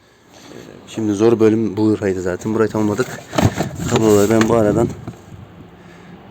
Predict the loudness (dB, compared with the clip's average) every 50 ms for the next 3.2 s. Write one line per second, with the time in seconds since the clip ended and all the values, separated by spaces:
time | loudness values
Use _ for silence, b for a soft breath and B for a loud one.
0 | -16 -12 -10 -8 -6 -2 -2 -2 -2 -4 -4 -6 -6 -6 -6 -8 -8 -6 -6 -6
1 | -6 -6 -10 -12 -10 -10 -10 -6 -6 -6 -6 -6 -10 -14 -14 -14 -14 -14 -16 -14
2 | -14 -14 -14 -12 -12 -12 -12 -12 -10 -10 -10 -12 -12 -12 -12 -12 -8 -8 -6 0
3 | 0 0 0 0